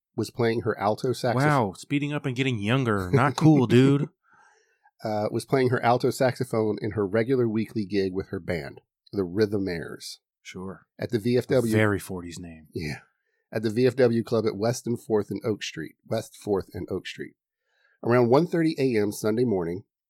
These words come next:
Speaker 1: April fourteenth, her friend Paul Martin, age seventeen, arrived to pick her up from the performance.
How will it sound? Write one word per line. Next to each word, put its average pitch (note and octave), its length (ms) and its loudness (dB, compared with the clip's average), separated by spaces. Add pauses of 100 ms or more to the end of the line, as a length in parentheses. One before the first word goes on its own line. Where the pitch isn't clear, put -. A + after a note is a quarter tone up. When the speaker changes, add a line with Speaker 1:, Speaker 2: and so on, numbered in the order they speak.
(140)
Speaker 1:
April G#2 240 -2
fourteenth, A#2 680 -4
her G#2+ 60 -10
friend A#2 320 -4
Paul A2 300 0
Martin, A2+ 420 0
age G2 280 -4
seventeen, F#2 680 -6 (680)
arrived G#2+ 400 0
to D3 60 -6
pick C3 220 0
her B2+ 180 0
up G#2 240 0
from G2 220 -2
the G2 60 -4
performance. - 680 -4